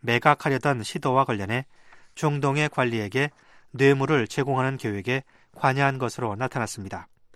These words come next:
반 전 총장의 조카인 반주연 씨는 뉴욕에서 부동산 중개인으로 활동하고 있고 그의 아버지인 반기상 씨는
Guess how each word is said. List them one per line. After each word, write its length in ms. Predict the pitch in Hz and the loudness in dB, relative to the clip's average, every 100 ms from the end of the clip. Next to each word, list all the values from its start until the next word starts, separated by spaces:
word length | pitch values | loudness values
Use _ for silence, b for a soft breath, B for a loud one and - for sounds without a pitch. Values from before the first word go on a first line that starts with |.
| b b b b b - | b b b b b 2
반 160 | 139 | 2
전 180 | 139 160 | 4 2
총장의 480 | 156 165 151 139 135 | 2 -2 2 0 0
조카인 520 | 120 - 127 139 104 | -4 -2 0 0 -2
반주연 400 | 127 120 117 120 | -2 -2 0 -2
씨는 340 | 110 120 147 151 b b b | -2 -2 -4 -4 b b b
뉴욕에서 560 | 135 143 127 120 143 98 b b b | 0 2 4 2 2 0 b b b
부동산 480 | - 143 139 127 180 | 0 2 2 2 0
중개인으로 680 | 175 143 143 135 120 131 110 | 0 -2 2 2 2 0 -2
활동하고 420 | - - 131 104 | -4 -4 -2 -2
있고 380 | 95 - 135 147 b b b b | -4 -4 -4 -4 b b b b
그의 180 | - 143 | 0 4
아버지인 600 | 135 135 131 143 139 98 | 6 4 2 0 -2 -4
반기상 480 | - 131 131 123 113 | -2 -2 -2 -4 -4
씨는 320 | 104 113 139 | -4 -2 -2